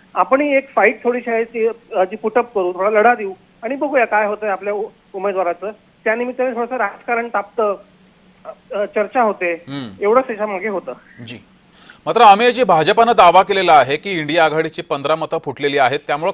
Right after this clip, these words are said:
Speaker 2: क्रॉस वोटिंग झाली असेल का?
Speaker 1: अ, क्रॉस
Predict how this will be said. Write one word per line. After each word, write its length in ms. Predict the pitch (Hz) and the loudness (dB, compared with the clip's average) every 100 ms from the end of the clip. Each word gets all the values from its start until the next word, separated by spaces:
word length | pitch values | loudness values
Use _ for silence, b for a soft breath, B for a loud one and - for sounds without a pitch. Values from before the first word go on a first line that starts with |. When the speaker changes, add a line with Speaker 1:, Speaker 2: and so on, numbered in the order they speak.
| - | -4
Speaker 2:
क्रॉस 300 | 160 180 208 | 0 2 2
वोटिंग 320 | 196 185 220 | -4 -4 -6
झाली 260 | 175 156 180 | -2 -2 0
असेल 240 | 190 190 170 | -2 -4 -8
का? 80 | 190 _ _ _ _ _ _ _ _ _ _ B B B - - | -12 _ _ _ _ _ _ _ _ _ _ B B B -18 -6
Speaker 1:
अ, 300 | 196 220 233 240 | 0 2 2 2
क्रॉस 200 | 214 233 | 0 0